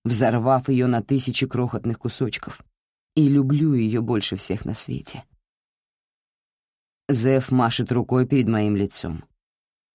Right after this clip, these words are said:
"Пенни за твои мысли. Так говорят у вас в Британии.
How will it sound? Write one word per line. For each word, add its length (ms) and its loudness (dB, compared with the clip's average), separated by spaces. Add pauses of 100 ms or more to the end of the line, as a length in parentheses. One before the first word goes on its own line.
(240)
"Пенни 340 4
за 160 2
твои 240 2
мысли. 480 0 (680)
Так 240 2
говорят 320 2
у 60 4
вас 140 0
в 60 -2
Британии. 560 -2